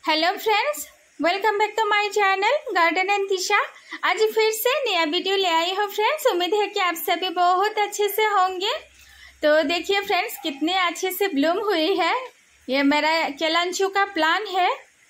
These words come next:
देख ही सकते हो कितनी अच्छी bloom हुई है और कितनी बड़ी-बड़ी जो इसकी गुच्छा है, देखिए बहुत ही प्यारे से। ये मेरा last year के प्लांट है।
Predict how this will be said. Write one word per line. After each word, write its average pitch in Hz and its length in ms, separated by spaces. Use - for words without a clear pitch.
देख 269 240
ही 370 60
सकते 359 380
हो 349 200
कितनी 302 540
अच्छी 339 600
bloom 320 360
हुई 311 380
है 330 160
और 277 240
कितनी 294 480
बड़ी-बड़ी 294 880
जो 269 640
इसकी 302 680
गुच्छा 311 500
है, 370 440
देखिए 285 500
बहुत 294 300
ही 339 60
प्यारे 302 420
से। 381 200
ये 311 240
मेरा 359 260
last 349 440
year 392 200
के 392 140
प्लांट 370 440
है। 415 260